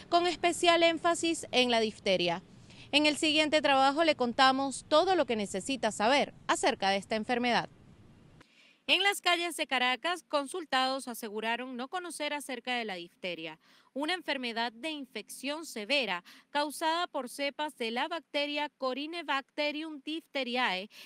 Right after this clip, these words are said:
la cual produce una toxina que a su vez puede generar problemas respiratorios, cardíacos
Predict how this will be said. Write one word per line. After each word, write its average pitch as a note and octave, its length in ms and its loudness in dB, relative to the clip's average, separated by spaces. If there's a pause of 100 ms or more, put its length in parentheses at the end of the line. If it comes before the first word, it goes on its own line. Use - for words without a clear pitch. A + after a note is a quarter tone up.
(120)
la C4 140 0
cual D#4 300 0
produce D4+ 600 -4
una D4 260 -8
toxina D4 640 -8
que A#3+ 220 -6
a C#4+ 160 -4
su A#3 180 -12
vez A3 380 -6 (260)
puede E4 300 0
generar B3 480 -6
problemas C4 760 -6
respiratorios, B3 1000 -6
cardíacos A#3 760 -6